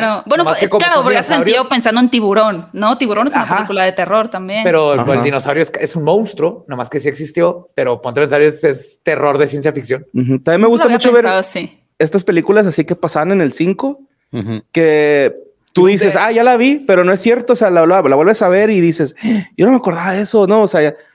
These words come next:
Speaker 3: porque a lo mejor a veces las cortaban o te ibas a hacer otra cosa en los comerciales y regresabas cuando ya estaba empezada, ¿no?
Speaker 4: Ujú.
Speaker 3: Por ejemplo, ahora que les dije que acaba de ver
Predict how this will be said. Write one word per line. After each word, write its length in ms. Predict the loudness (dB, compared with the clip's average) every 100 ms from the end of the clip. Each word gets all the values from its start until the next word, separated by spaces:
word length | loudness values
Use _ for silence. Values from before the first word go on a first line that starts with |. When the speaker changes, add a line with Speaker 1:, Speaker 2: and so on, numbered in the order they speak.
| _
Speaker 3:
porque 200 | -4 0
a 20 | 2
lo 60 |
mejor 220 | 2 0 0
a 40 |
veces 180 | 0 -2
las 120 | -2
cortaban 640 | -2 -2 0 0 2 2
o 180 | 2 0
te 120 | 2
ibas 200 | 2 2
a 20 | 0
hacer 140 | 0
otra 240 | 2 0 0
cosa 260 | -2 0
en 60 | 0
los 100 | 0
comerciales 520 | -2 -2 0 0 0
y 60 | -2
regresabas 420 | -2 -2 0 0
cuando 160 | 0 2
ya 60 |
estaba 160 | 2 0
empezada, 440 | 0 -2 -2 -2 -2
¿no? 100 | -6
Speaker 4:
Ujú. 80 | _ _
Speaker 3:
Por 80 | -10
ejemplo, 260 | -4 2 2
ahora 120 | 2
que 60 | 0
les 100 | 2
dije 160 | -2
que 80 | -4
acaba 220 | -6 -2 0
de 80 |
ver 180 | 0 -2